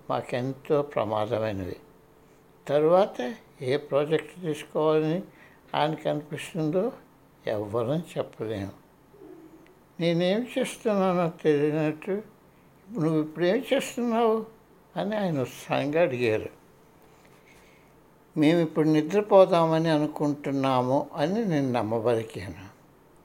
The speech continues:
"ఎందుకని?" అని ఆయన అడిగారు.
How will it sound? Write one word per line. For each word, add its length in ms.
"ఎందుకని?" 760
అని 200
ఆయన 320
అడిగారు. 500